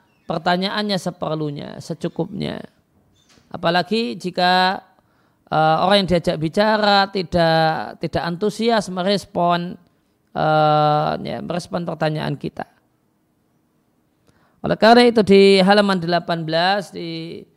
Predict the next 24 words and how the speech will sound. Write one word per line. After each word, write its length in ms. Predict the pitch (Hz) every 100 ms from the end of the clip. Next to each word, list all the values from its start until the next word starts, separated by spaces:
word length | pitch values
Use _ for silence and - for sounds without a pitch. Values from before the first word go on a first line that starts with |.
| _ _
di 100 | 170
antara 380 | 165 170 170
kesalahan 960 | 214 - 226 220 202 196 196 196 202 180
dalam 240 | 165 165
adab 320 | 180 180 170 160
berbicara 640 | 151 147 147 175 190 180
adalah 500 | 156 156 165 190 185 - _
terlalu 320 | - 160 165 151
banyak 320 | 165 170 175
bertanya 640 | 151 - 165 170 170 98 - _ _ _ _ _ _
dan 240 | - 151 160
sengaja 1040 | - 156 175 208 175 202 202 202 202 208 - _ -
al-ihrad, 680 | 170 165 165 175 190 180 - _ _
menyusahkan 720 | 180 208 214 - 190 - 190 190
orang 720 | 208 220 220 208 160 120 156
dengan 240 | 160 180
pertanyaan-pertanyaan 1120 | 170 160 165 165 170 170 156 160 165 175 170
yang 160 | 160 147
diajukan. 560 | - - - - - _ _ _ _ _ _ _ _ _ _ _ _ _ _ _ _ _ _ _ _ _ -
Bertanya 560 | 165 175 262 277 233 226
itu 160 | 196
sendiri 480 | 214 202 175 180 220
tidak 320 | 208 175 170
tercela. 540 | 170 160 190 185 131